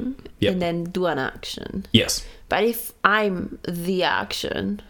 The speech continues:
Speaker 2: something is missing there.
Speaker 1: Right. So, uh, so the first moment, so moments don't have a length to them. When I talk about how much time does some, something take, um, I'm talking about a series of moments.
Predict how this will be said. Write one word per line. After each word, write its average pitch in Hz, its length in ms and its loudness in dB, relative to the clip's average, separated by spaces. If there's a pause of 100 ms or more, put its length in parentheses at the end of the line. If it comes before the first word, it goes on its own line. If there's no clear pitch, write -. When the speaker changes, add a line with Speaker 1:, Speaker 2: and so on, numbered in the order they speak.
(120)
Speaker 2:
something 214 280 0
is 175 140 -6
missing - 380 -4
there. - 400 -6 (440)
Speaker 1:
Right. 123 540 6
So, 123 380 6
uh, 90 280 -6 (540)
so 127 220 6
the 120 120 4
first 180 300 6
moment, 113 520 4 (120)
so 117 120 4
moments 143 420 8
don't 113 340 4
have 101 500 2
a 110 80 2
length 101 680 -2
to 98 120 0
them. 87 420 -4
When 104 120 0
I 101 40 0
talk 143 220 2
about 107 180 2
how 117 320 2
much 107 240 4
time 104 320 2
does 95 140 2
some, 95 340 0 (260)
something 95 420 0
take, 101 320 -2 (380)
um, 98 540 0
I'm 104 100 0
talking 104 160 2
about 98 100 2
a 87 40 0
series 113 460 0
of 139 60 0
moments. 143 500 0